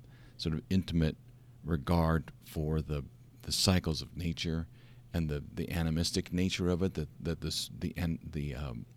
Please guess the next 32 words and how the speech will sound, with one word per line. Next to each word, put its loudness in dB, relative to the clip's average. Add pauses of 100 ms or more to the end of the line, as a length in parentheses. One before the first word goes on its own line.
(280)
landscape 2
itself -2 (120)
is -4
sort 0
of -2 (760)
conscious. 2
There 0
are 0
multiple 0
consciousnesses -2
out -2
there 0 (240)
that -2
people, 0
human 4 (220)
be-, 2 (200)
beings 6
are 2
the 4
only, 4 (720)
only 8
one 10
of 2
the 0
groups 2 (240)
that 0
have -2
consciousness -2
in -8
the -4
world. -4 (240)
Uh, -8